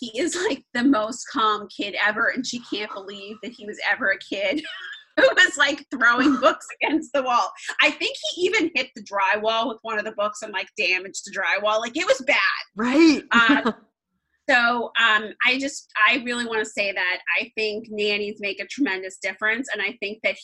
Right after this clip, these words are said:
Speaker 1: he would not be a person that we call calm if she had not really taken that seriously and employed strategies and been his custodian, right? And said, "This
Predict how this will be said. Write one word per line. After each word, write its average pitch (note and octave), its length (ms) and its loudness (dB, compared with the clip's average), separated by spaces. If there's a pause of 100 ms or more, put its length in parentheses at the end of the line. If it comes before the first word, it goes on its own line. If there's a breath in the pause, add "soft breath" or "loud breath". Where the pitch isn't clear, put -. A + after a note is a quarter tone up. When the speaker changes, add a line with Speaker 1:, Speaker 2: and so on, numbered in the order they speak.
Speaker 1:
he A3 460 -12 (380)
would A3 240 -2
not A#3 440 2
be C4 200 0
a G3+ 180 0
person G#3 360 -2
that F#3 120 -8
we G3+ 140 -10 (120)
call G3+ 240 0 (140)
calm G3 400 -4 (100)
if G#3 140 -4
she G#3+ 340 -8
had G3 260 -2
not F#3+ 380 -2 (440)
really F4 360 0
taken A3 420 -6
that G3+ 280 2
seriously G#3+ 800 -4
and G#3 100 -4
employed G#3 580 -4
strategies A3 880 -2
and F#3+ 240 -6 (120)
been G#3+ 560 0 (420)
his C4 380 -8
custodian, C4+ 1000 -2
right? G3+ 320 -2
And G#3 180 -6
said, G#3 440 -2
"This A3+ 340 -8